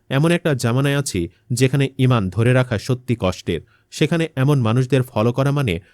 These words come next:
নিজের ঈমানকে আরও নষ্ট করা। আল্লাহ ক্ষমা করুন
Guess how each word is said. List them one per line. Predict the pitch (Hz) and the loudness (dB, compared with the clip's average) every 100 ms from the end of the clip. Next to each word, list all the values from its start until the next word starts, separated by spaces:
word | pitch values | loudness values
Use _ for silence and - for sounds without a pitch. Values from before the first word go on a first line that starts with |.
| _ | _
নিজের | 127 131 135 127 | 0 2 2 0
ঈমানকে | 131 127 135 131 98 - | 0 2 0 -2 -4 0
আরও | 117 120 | 0 2
নষ্ট | 90 - 107 | 0 -2 -4
করা। | 90 82 - _ _ | -4 -4 -10 _ _
আল্লাহ | 104 107 101 | -2 0 -2
ক্ষমা | 110 107 | -2 -4
করুন | 107 135 156 | 0 0 0